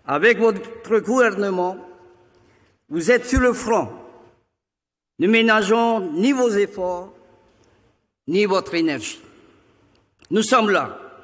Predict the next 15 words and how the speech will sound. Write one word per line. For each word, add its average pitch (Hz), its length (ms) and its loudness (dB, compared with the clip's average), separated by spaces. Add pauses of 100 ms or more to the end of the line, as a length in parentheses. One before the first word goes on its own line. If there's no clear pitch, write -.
(380)
à 175 80 2
vos 214 200 2
côtés, 143 420 -8 (1040)
et 180 100 -4
nous 185 160 0
mesurons 233 540 2
le 220 140 4
poids 233 300 0
de 196 120 0
vos 214 180 0
responsabilités 214 1120 -2 (1120)
et 185 100 -2
de 175 100 0
votre 185 300 -2 (140)
investissement 220 920 -2